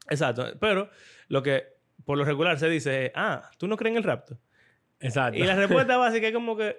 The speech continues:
Speaker 1: "No, yo no creo en el rapto." Pero no es que uno no cree en el rapto, uno cree en un rapto que se define de forma diferente.
Speaker 2: Exacto.
Speaker 1: Entonces,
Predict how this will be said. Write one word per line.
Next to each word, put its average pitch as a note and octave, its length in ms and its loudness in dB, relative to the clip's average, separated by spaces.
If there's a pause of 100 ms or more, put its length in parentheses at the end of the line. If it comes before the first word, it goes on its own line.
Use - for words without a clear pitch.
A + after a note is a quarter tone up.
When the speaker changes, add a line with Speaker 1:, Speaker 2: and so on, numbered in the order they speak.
Speaker 1:
"No, D#3 260 -6
yo C#3+ 120 -4
no D3+ 60 -2
creo D#3 160 -4
en D3+ 80 -6
el B2+ 60 -8
rapto." A#2 300 -4
Pero C3+ 140 -4
no D3 100 -4
es F3+ 60 -6
que A3 60 -4
uno G#3 140 -4
no G3+ 80 -4
cree F#3+ 120 0
en F#3 60 -2
el E3 60 0
rapto, F3 240 -2
uno E3 120 -6
cree F3 160 -2
en F3+ 140 -8
un E3+ 40 -8
rapto C#3 300 -4
que C3 400 -4
se - 200 -8
define C3 300 -4
de C#3 80 -4
forma C3 220 -6
diferente. B2+ 480 -4
Speaker 2:
Exacto. A2 420 -10
Speaker 1:
Entonces, C#3+ 380 -4